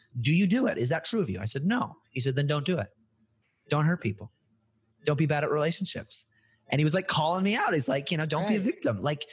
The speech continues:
Speaker 1: this is your life. Is that true of you? No. Then don't believe it." I was like, "Oh, okay. I'm dwelling on this thought that's actually not true. I don't have to hold on to it."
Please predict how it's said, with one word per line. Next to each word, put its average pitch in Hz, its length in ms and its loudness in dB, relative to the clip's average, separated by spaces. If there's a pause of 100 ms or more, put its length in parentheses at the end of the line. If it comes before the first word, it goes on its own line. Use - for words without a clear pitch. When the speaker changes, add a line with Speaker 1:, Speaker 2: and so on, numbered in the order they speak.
(100)
Speaker 1:
this 196 240 0
is 311 180 0
your 320 120 2
life. 339 520 0 (500)
Is 175 140 4
that 220 160 2
true 220 220 2
of 240 80 0
you? 285 100 2
No. 175 480 2 (220)
Then 226 120 0
don't 240 200 0
believe 226 300 2
it." - 140 0 (760)
I - 40 0
was 143 100 2
like, 151 120 0
"Oh, 196 220 2
okay. 113 280 -2
I'm 147 140 0
dwelling 175 380 0
on 151 100 -2
this 147 180 0
thought 151 400 0 (240)
that's 151 220 0
actually 143 260 -2
not 120 200 -2
true. 135 280 0
I 120 120 0
don't 131 160 -2
have 120 200 0
to 196 140 0
hold 117 260 -2
on 104 200 -4
to - 140 -14
it." - 120 -14